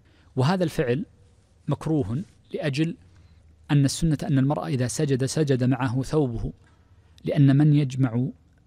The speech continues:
ثوبه أو يجمع شعره بهذه الطريقة قد يكون فيها نوع كبر، فيسجد المرء بشعره وبثوبه. هنا قبل أن نكمل كلام المصنف،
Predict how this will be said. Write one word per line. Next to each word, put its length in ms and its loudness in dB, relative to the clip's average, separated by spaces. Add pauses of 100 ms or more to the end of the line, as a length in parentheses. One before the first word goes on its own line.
(280)
ثوبه 380 0
أو 200 -4
يجمع 320 2
شعره 540 0
بهذه 340 0
الطريقة 560 -2 (640)
قد 140 4
يكون 240 4
فيها 200 0
نوع 160 4
كبر، 440 -2 (360)
فيسجد 340 0
المرء 300 -2
بشعره 600 -2
وبثوبه. 440 -6 (640)
هنا 180 6
قبل 220 0
أن 240 0 (100)
نكمل 220 -6
كلام 200 -2
المصنف، 600 -2